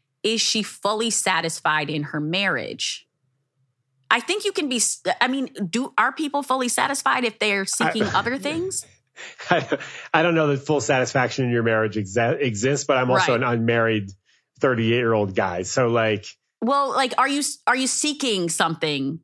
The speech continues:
Speaker 1: when you're, what is it? What is it that makes people need more? Like, here, I'll tell you the truth. I choose monogamy. I don't have to be monogamous.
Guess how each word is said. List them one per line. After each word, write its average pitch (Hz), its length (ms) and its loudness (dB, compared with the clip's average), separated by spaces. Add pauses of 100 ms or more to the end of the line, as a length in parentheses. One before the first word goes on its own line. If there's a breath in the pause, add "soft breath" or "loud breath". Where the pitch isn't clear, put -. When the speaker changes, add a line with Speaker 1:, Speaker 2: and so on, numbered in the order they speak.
(140)
Speaker 1:
when 180 140 0
you're, 175 140 0 (260)
what 226 180 0
is 226 180 -2
it? 139 140 -2
What 226 180 0
is 262 120 -2
it 254 120 -2
that 202 140 0
makes 202 240 -2
people 196 300 -2
need 180 460 -2 (680)
more? 175 420 0
Like, 185 160 0
here, - 220 -2
I'll 262 120 4
tell 240 140 0
you 196 60 0
the 165 80 0
truth. 156 320 -4
I - 100 2
choose 220 280 -2
monogamy. 135 560 -2 (160)
I 196 100 4
don't 247 160 0
have 196 220 0
to 165 80 -2
be 147 100 -4
monogamous. 135 640 -4